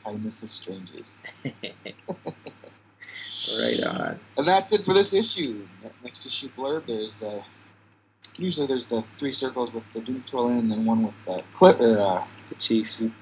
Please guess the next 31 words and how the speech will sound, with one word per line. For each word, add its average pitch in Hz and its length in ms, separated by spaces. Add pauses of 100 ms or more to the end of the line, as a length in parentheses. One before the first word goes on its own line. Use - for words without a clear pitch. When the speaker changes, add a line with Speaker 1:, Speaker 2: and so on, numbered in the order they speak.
(180)
Speaker 1:
the 113 60
Chief 226 320
in 117 100
it, 101 100
but 95 140
this - 240
time 113 340 (140)
we 117 80
see 117 300
an - 160
eye. 165 420 (320)
Speaker 2:
That's - 360
Speaker 1:
A - 100
Speaker 2:
right. 208 340
Speaker 1:
familiar 247 540
eye 139 240
to 151 160
anyone 139 260
who's 135 220
a - 20
fan 123 340
of 113 220
Giffen's 110 600 (600)
work 113 260
in 110 180
the 104 40
Speaker 2:
Creations 107 320
there. 101 160
Speaker 1:
eighties 113 460
and 110 80
nineties. 101 640